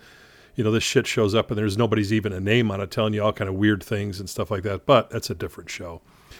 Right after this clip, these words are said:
But this particular time, she had her phone number in her. So Ann called the woman. She was very nice and very polite. And she said, "Well, you know, I, I like what John does, but, you know, he implied and said that Jesus the Christ, my Lord and Savior,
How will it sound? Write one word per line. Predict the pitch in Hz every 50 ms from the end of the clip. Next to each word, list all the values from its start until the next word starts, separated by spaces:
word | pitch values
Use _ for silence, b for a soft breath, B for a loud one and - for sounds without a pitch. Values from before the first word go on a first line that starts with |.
| B B B -
But | 110 104
this | 139 135
particular | - 156 139 - 151 135 - 143 127 120
time, | - - 110 101 107 110
she | - - 101
had | 104 113
her | 110
phone | - - 165 180
number | 165 120 92 95
in | 95 90
her. | 98
So | - - 127 110 -
Ann | - 113 120 131
called | 131 - - 156 175 170
the | 131 110
woman. | 95 98 92 101 117 117
She | - -
was | 113 92
very | - - 117 127 151 131
nice | 104 101 117 113 -
and | 110
very | 90 95 101 131
polite. | 131 - - 143 113 92 101 120 - b b b b b b b b b b b b b
And | - 113 110
she | - - 127
said, | 110 - - 131 107
"Well, | 107 113 110 123 131
you | 120 127
know, | 127 123
I, | 120 123 131
I | 127 113 117
like | 127 127 113 117 - -
what | 143 -
John | - - 123 117 131 131
does, | 113 110 101 110 120 113
but, | - - 110 110 - - - -
you | 127 113
know, | 117 117 120
he | 110 - - - - 120 117 117 123 127 135 143 147 156 - _
implied | 131 123 135 131 - - - 110 98 90 87 92 104 120 131
and | 131 123 123 -
said | - - - 92 98 113 110 101
that | - - - - _ _ _ -
Jesus | - - 104 98 95 101 127 123 -
the | - 143
Christ, | 135 - - 110 104 113 - -
my | - 101 98
Lord | 117 117 110 107 107 110
and | 127 139 131
Savior, | - - 110 104 104 92 92 104 117 120